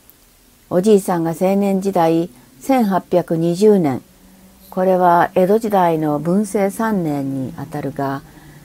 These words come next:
太平洋の日本沿岸、金華山沖で、捕鯨船がマッコウクジラの大群を発見したのだ。」今のサンフランシスコの沖である。それはね、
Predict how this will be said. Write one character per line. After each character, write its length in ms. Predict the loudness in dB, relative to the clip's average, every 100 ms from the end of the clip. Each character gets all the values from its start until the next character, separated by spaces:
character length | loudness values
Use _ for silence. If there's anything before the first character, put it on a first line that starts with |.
| -20 -12
太 160 | 0 2
平 180 | 4 4 4
洋 180 | 4
の 140 | 2 0
日 140 | 0
本 320 | 0 -2 -2 -6
沿 240 | -6 -6
岸、 280 | -4 -6 -8 -12 _ _ -4
金 240 | 2 2
華 180 | 2 0
山 360 | 0 -2 -4 -6
沖 320 | -8 -8 -6
で、 240 | -4 -6 -8 _ -20 _ -20 _ -20 _ -4
捕 120 | 0
鯨 220 | 2 2
船 300 | 2 -2 0
が 180 | -4 -4
マ 200 | -4 -6
ッ 40 | 0
コ 140 | 4
ウ 40 | 4
ク 140 | 2
ジ 100 | 0
ラ 160 | -2 -4
の 180 | -6 -8
大 300 | -8 -4 0
群 300 | 0 0 -2
を 160 | -4 -6 -20 -20 -18
発 200 | -14 -12 -4
見 220 | -2 -2
し 80 | -4
た 140 | -4
の 120 | -4
だ。」 240 | -6 -8 -12 -20 -20 -20 -20 -20 -20 -20 -16 -4
今 220 | 0 0
の 120 | -2
サ 160 | -4 -4
ン 60 |
フ 80 | -4
ラ 100 | -6
ン 60 | -6
シ 140 | -8
ス 80 | -10
コ 120 | -8
の 180 | -6 -8
沖 200 | -8 -8
で 160 | -6 -8
あ 100 | -10
る。 140 | -14 _ _ _ _ _ -20 _ _
そ 200 | -10 -2
れ 100 | 2
は 140 | 4 4
ね、 420 | 2 2 0